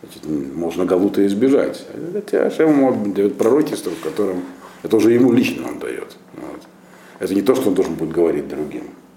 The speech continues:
Ситуация не совсем такая. Ситуация, ты, может, и выполняешь, но есть народ, который уже ушел в другую сторону. Не, они не просто не выполняют, еще раз повторяю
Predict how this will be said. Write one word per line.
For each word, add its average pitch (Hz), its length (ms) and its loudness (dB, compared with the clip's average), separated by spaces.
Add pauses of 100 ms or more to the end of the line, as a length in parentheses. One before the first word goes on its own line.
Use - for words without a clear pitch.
(720)
Ситуация 120 460 2
не 135 60 4
совсем 139 340 2
такая. - 500 -4
Ситуация, 101 680 -2 (480)
ты, 104 160 -2
может, 98 220 0
и 98 40 2
выполняешь, 104 680 2
но - 100 -6
есть 87 280 -2
народ, 123 420 2
который 110 520 0 (560)
уже 87 160 0
ушел 113 280 4
в 113 40 2
другую 120 300 4
сторону. - 480 -2 (220)
Не, 87 160 0
они 101 180 2
не 95 80 2
просто 139 320 0
не 98 120 4
выполняют, 71 680 -2
еще - 180 -18
раз - 180 -16
повторяю - 300 -20